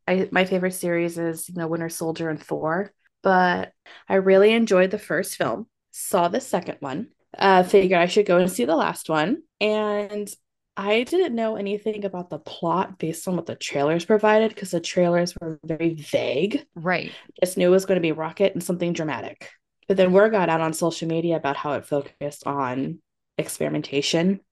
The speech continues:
Speaker 1: And this is a full-on trigger warning. If you haven't seen it, it does address animal abuse.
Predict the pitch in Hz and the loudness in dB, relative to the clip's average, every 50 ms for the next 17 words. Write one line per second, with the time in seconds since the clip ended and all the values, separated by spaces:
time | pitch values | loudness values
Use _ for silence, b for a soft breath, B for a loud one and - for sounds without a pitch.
0 | _ _ - 165 165 160 156 156 156 - - 170 175 165 - - 175 175 190 185 | _ _ -4 -2 0 0 0 -2 -4 -6 -6 -6 -6 -4 -4 -2 0 2 2 2
1 | 185 - - 175 170 170 175 180 - - 190 185 185 180 160 156 151 147 147 147 | 2 2 2 4 4 2 0 0 0 0 0 2 2 0 -2 -2 -4 -6 -6 -8
2 | 147 160 B B B B B B B B - 165 - - 160 147 156 151 156 175 | -8 -12 B B B B B B B B -12 -10 -10 -8 -6 -2 -2 0 0 0
3 | 180 - - 190 175 165 147 143 - - 147 143 - - - 143 143 - 156 156 | -2 0 0 2 2 4 2 0 0 -4 -8 -8 -6 -4 -4 -4 -2 -2 -2 -4
4 | - 160 147 139 135 143 - - - - - 165 165 160 160 156 151 143 - - | -2 -4 -4 -4 -6 -6 -8 -10 -10 -6 -4 -2 0 2 2 0 0 -2 -4 -4
5 | 101 - - - - - | -4 -6 -6 -8 -10 -12